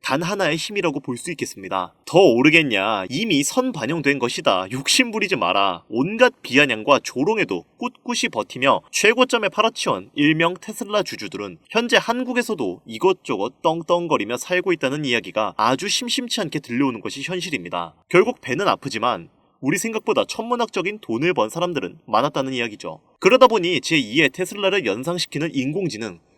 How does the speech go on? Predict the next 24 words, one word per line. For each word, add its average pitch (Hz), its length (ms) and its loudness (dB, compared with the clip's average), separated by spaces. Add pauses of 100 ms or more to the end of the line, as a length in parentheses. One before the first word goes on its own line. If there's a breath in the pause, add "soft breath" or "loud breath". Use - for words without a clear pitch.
(140)
즉 175 220 4 (240 soft breath)
에이아이 196 420 6
테마에 143 440 -4 (180)
현재 202 280 0
많은 117 360 -2
개미 135 260 -6
투자자들이 175 580 -4
자금을 151 540 -4
넣어두고 104 520 -4 (200 soft breath)
상승만을 180 580 -4
기다리고 107 420 -4
있는 101 160 -8
시점이죠. 85 580 -10 (160)
챗지피티 208 540 0
들어보셨죠? 117 760 0
인간과 185 500 6
자연스럽게 170 600 0
대화하고 117 680 0
정보를 185 500 -2
주고받을 139 460 0
수 131 120 -8
있는 143 240 -6
인공지능 175 560 -4
모델인데 92 600 -4